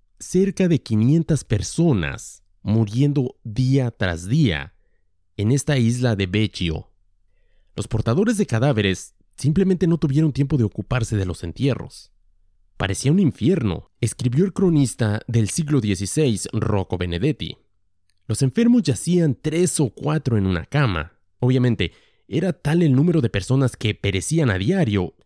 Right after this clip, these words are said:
que ya no era posible enterrarlas en tumbas individuales, así que estas empezaron a ser arrojadas en fosas comunes. Según Benedetti, los trabajadores recogieron a los muertos y los arrojaron a tumbas todo el día sin descanso.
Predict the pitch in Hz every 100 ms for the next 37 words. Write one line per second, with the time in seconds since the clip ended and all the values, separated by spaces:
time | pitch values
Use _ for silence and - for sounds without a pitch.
0 | _ 117 123 214 214 - 117 165 196 185
1 | 120 120 131 139 - 101 143 143 - 95
2 | 87 98 202 151 104 92 _ _ _ _
3 | 113 - 151 170 143 - _ _ _ -
4 | 143 165 147 110 123 143 139 107 120 120
5 | 101 - 110 104 92 104 92 - 98 202
6 | 131 - - _ _ _ _ _ _ _
7 | _ 110 165 233 226 110 120 180 - 110
8 | 92 - 131 123 - 135 123 143 185 202
9 | 202 - 120 147 175 175 110 90 110 190
10 | 139 - 87 - - 113 110 - 104 101
11 | 147 160 185 165 - - 92 - - 180
12 | 156 127 - - _ - 123 151 160 156
13 | 165 156 104 95 117 127 113 110 85 78
14 | - 151 113 - -